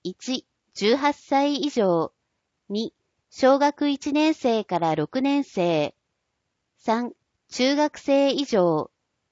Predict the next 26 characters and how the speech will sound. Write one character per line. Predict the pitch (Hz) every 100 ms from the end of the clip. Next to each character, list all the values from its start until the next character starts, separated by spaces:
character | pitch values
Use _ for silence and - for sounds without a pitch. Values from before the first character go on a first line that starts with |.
| _ _
参 | 269 269 277
加 | 302
費、 | - 175 - _ _ _ _ _ _
一、 | 190 - 262 262 -
三、 | - - 220 240 202 _ _ _ -
五 | 190
千 | - 302 277 214
二 | 175
百 | 240 277 262
五 | 262
十 | - 277 269
円。 | 190 165 143 _ _ _ _ _ _ _
二、 | 208 226 - _ _ _ _ _
四 | 208 269
千 | 294 302 285 220
四 | 247 294
百 | 294 254 202
二 | 170 160
十 | 208 254 254
円。 | 156 147 127 _ _ _ _ _ _ _ _ _ _ _
室 | - - 277
内 | 285 285 294
シ | - 285
ュ |
ー | 262
ズ、 | - 170